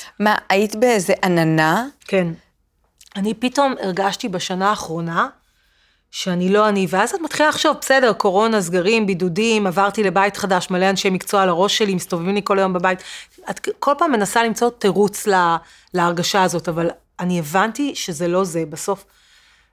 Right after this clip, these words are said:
Speaker 2: ואז משיחה בכלל מקרית עם חברה
Speaker 1: זה
Speaker 2: שלי, שגדולה
Speaker 1: תמיד
Speaker 2: ממני,
Speaker 1: ככה.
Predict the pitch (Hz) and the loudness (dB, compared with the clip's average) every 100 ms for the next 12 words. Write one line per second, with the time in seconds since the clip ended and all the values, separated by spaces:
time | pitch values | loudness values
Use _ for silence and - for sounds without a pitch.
0 | _ - - 247 254 262 - 185 - 214 | _ -6 0 0 0 -4 -6 -10 -4 2
1 | 208 220 - _ _ _ 190 - 233 247 | 2 2 -4 _ _ _ -12 -2 0 0
2 | 214 220 220 233 - 180 165 175 - 214 | -4 -2 -2 -4 -6 -4 -2 -2 -2 -4
3 | 202 214 226 269 220 233 233 196 190 - | -2 0 2 2 2 2 2 2 0 -2